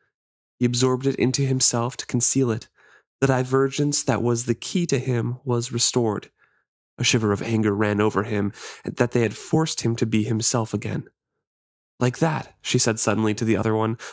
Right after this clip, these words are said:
"Like that. Find the pieces of him and put them back into one." More softly, she added,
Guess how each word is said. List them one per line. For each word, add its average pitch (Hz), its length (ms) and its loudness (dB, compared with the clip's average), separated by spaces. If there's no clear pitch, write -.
"Like 131 180 2
that. 165 300 -2
Find 160 340 0
the 185 60 0
pieces 160 400 0
of 135 120 2
him 139 140 2
and 117 160 0
put - 280 -2
them 180 200 0
back 123 360 -2
into 113 280 -2
one." 113 380 0
More 113 160 0
softly, 104 440 0
she - 220 0
added, 104 340 -4